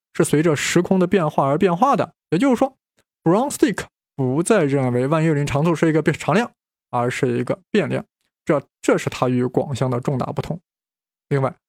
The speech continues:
Brown-Stick 理论的方程中还蕴含了一个参数欧米伽，是所谓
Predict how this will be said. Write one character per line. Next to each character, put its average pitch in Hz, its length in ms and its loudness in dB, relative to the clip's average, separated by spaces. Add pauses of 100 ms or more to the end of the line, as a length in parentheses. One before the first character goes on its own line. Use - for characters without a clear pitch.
(220)
Brown-Stick 170 400 2
理 135 80 2
论 135 140 2
的 143 80 0
方 160 180 0
程 156 140 0
中 147 100 0
还 143 140 0
蕴 170 180 0
含 135 140 -2
了 151 80 -2
一 - 20 -2
个 151 80 0
参 175 260 0
数 - 120 -2
欧 180 180 2
米 302 100 2
伽， - 200 -4 (360)
是 - 220 0
所 120 220 0
谓 185 240 0